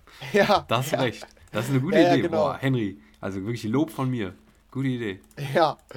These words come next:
Speaker 1: Ja, dann ist nur die Frage, ob da überhaupt einer gut ist für mich, ne?
Speaker 2: Ja,
Speaker 1: Also,
Speaker 2: das
Speaker 1: <laughs> nee.
Speaker 2: stimmt, das
Speaker 1: Also
Speaker 2: stimmt.
Speaker 1: diese Red Light, die war schon,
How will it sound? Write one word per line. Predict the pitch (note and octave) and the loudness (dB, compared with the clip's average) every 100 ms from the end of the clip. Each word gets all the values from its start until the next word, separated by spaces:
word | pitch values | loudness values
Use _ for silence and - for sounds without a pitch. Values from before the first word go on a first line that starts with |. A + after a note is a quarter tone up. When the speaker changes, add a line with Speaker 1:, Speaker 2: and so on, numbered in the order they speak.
| C#3 - - _ _ - | -18 -20 -20 _ _ 0
Speaker 1:
Ja, | C#3+ | 2
dann | D#3+ D3 F#2 | 2 -2 -8
ist | A2 A2+ D3 | -14 -12 -8
nur | F3 | -4
die | D#3+ | -4
Frage, | C#3+ D#3 D#3 | -2 -2 -2
ob | D#3+ | -4
da | |
überhaupt | D#3 D3 F#3 - | -4 2 0 0
einer | C3 B2+ | -8 -10
gut | B2 - | -12 -12
ist | B2+ | -12
für | - | -10
mich, | A#2+ B2 C#3 | -10 -12 -10
ne? | E3+ | -8
Speaker 2:
Ja, | E3+ - | -6 -6
Speaker 1:
Also, | A#2+ B2 A#2+ | -8 -10 -10
Speaker 2:
das | C3 | -6
Speaker 1:
<laughs> | - A2+ | -4 -4
nee. | C3+ | -4
Speaker 2:
stimmt, | C#3 G2+ G2 | -4 -4 -6
das | F#2+ - | -8 -8
Speaker 1:
Also | G2+ C#3+ | -6 -8
Speaker 2:
stimmt. | C3+ | -10
Speaker 1:
diese | C#3+ E3+ D#3+ | 0 2 2
Red | - F#3+ | 0 4
Light, | F3 E3 | 4 4
die | E3+ | 0
war | D#3 | -2
schon, | D#3 E3 D#3+ D3+ C3 | 0 -2 -4 -8 -14